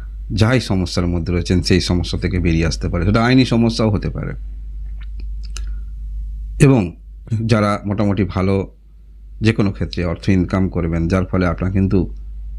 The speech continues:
আর্থিক স্টেবিলিটি বলা যেতে পারে। পূর্বে কোথাও বিনিয়োগ করেছিলেন, সেই অর্থ কিন্তু আসতে পারে। যে ক্ষেত্রে আপনার আটকে ছিল আর্থিক বিষয়, সেই অর্থ বাধা দূর হতে পারে। মেষ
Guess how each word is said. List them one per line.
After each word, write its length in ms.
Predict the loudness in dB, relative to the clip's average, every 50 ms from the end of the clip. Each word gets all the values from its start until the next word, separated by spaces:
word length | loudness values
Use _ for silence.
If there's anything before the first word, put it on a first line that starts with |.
| -8 -6
আর্থিক 340 | -4 -4 -4 -2 -2 -2 -2 -2 -4 -4
স্টেবিলিটি 460 | 0 2 4 6 6 4 4 2 0 -2 -4 -6 -2 0
বলা 140 | 2 2
যেতে 200 | 2 2 0 -2
পারে। 240 | -2 -2 -2 -2 -2 -4 -6 -8 -10 -10 -10 -10 -10 -10 -10 -10 -10 -10 -10 -10 -10 -10 -10 -10 -10 -8 -8 -8 -8 -6 -6 -6 -6 -6 -6 0 4
পূর্বে 240 | 6 8 8 8 6 4 2
কোথাও 180 | 0 2 2 2 4 6
বিনিয়োগ 280 | 6 6 6 6 4 2
করেছিলেন, 380 | 0 -2 -2 -2 -2 -2 -2 -2 -2
সেই 220 | 0 4 4 6 6
অর্থ 240 | 4 2 0 0 0 0 2
কিন্তু 260 | 2 2 2 0 -2 -4 -6 -8 -12 -12 -12 -12 -12 -12 -12 -10 -10 -8 -6 -4 -4
আসতে 200 | -4 -2 -2 -4 -4 -4
পারে। 180 | -4 -4 -4 -6 -6 -8 -10 -10 -10 -10 -10 -8 -8 -8 -8 -8 -8 -8 -8 -8 -8 -8 -8 -10 -10 -8 -4 2 4
যে 80 | 4 4
ক্ষেত্রে 280 | 4 2 0 0 2 0 0
আপনার 160 | 0 0 0 0
আটকে 180 | -2 -2 -4 -4 -4 -2
ছিল 120 | 0 0 2 2 0
আর্থিক 260 | 0 -2 -4 -4 -4 -4 -6
বিষয়, 280 | -6 -6 -6 -6 -6 -6 -8 -10 -12 -12 -12 -8 0
সেই 140 | 2 4 4
অর্থ 240 | 6 4 2 0 0 0 0 0 -2 -10 -10 -4 -2 0 2
বাধা 220 | 2 4 2 0 0 -2 -8 -8 -4
দূর 140 | -4 -2 -2 -2
হতে 180 | -4 -6 -6 -6
পারে। 240 | -6 -6 -8 -8 -8 -8 -10 -10 -10 -10 -10 -10 -10 -10 -10 -10 -10 -10 -10 -12 -12 -10 -10 -10 -10 -10 -8 -8 -8 -8 -10 -6 0 4
মেষ 200 | 6 6 6